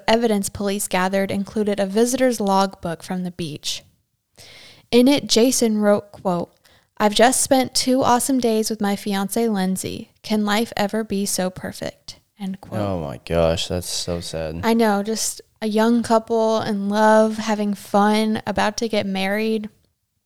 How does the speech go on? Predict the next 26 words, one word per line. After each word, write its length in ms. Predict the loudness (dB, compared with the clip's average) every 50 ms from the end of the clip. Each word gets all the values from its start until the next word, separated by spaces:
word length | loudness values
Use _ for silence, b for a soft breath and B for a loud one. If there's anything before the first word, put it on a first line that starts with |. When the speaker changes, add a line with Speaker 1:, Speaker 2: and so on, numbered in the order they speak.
| _ _ _ _ _ _ _ _ _ _ -6
Speaker 1:
And 180 | -2 -2 0
this 260 | 0 0 -2 -4 -6 -6
just 420 | -6 -6 -8 -6 -6 -8 -10 -12 _ _ -8
Speaker 2:
Some 220 | -4 -2 -2 -2
terrible 640 | -4 -6 -8 -8 -2 2 2 4 4 2 2 0 -2
human 380 | -2 -2 -2 -2 0 0 0 -2
being. 440 | -2 -2 -2 -2 -2 -2 -4 -6 -8 _ _ _ _ -8
Speaker 1:
takes 360 | -2 -2 -2 -2 -2 -4 -6
away 300 | -4 -2 0 0 0 0 0
their 180 | -2 -4 -4 -4
lives. 560 | -4 -2 -2 -2 -2 -4 -6 -8 -12 -12 -8 -8
It's 180 | -8 -6 -8 -8 -4 -4
heartbreaking. 680 | -4 -4 -4 -6 -10 -10 -10 -10 -10 -10 -10 -12 -14 -16 _ _ _ _ _ _ _ _ _ _ _ _ _ _ _ _ _ _ _ _ _ _ B B B B B B B B B B B B B
There 140 | 4 6 8
were 100 | 8 6
also 400 | 6 6 4 4 6 4 4 4
some 220 | 4 4 2 2
strange 640 | 2 0 0 0 2 2 2 2 2 0 -2 -2 -4
journal 380 | -2 0 0 2 2 2 2 0
entries 540 | 0 0 -2 -2 -2 -2 -2 -2 -2 -4 -4
found 540 | -2 -4 -2 -2 -2 -2 -2 -4 -4 -6 -6 -4
and 320 | -2 -2 -2 -2 -2 -4
drawings 540 | -2 -2 0 0 0 0 2 0 0 0 0
of 160 | 0 -2 0
a 60 | -2 -4
devil 580 | -2 -2 -2 -2 0 0 0 0 0 -2 -4